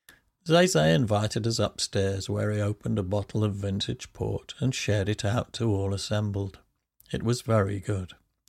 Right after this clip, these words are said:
The Portuguese seemed to set great store by their hospitality,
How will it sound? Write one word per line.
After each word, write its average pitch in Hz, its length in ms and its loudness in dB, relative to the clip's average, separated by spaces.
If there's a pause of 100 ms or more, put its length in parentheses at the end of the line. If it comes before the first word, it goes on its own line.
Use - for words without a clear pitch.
(800)
The - 80 -4
Portuguese 110 720 4
seemed 107 260 2
to 107 80 -2
set - 320 0
great 120 260 2
store 147 440 2
by 98 240 -4
their 98 180 -4
hospitality, 95 920 -4